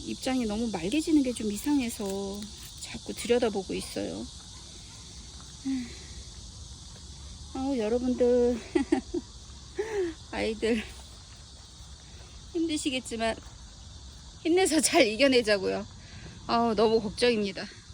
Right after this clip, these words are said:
저도 이쪽에 아이들이, 이, 저는 매창을, 어, 거의 초창기 때 산 아이들이 많고요.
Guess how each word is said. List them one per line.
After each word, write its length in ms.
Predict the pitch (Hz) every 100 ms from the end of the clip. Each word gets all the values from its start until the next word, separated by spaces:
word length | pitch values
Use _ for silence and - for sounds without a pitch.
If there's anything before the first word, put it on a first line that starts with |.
| - - - - - - - - - - -
저도 320 | 240 240 247
이쪽에 800 | 220 - 311 285 277 269 254 247
아이들이, 640 | 208 208 220 226 226 220 202
이, 60 | 202 - - -
저는 440 | - 226 294 269
매창을, 1400 | 185 196 - 339 330 302 285 262 240 247 330 262 339 - - - - - - - - -
어, 880 | 110 104 98 98 98 196 87 73 - -
거의 680 | - 226 247 254 247 233 220
초창기 400 | - 359 427 392
때 140 | 320 302
산 200 | 320 277
아이들이 380 | 175 196 208 208
많고요. 840 | 170 175 - 202 185 202 190 185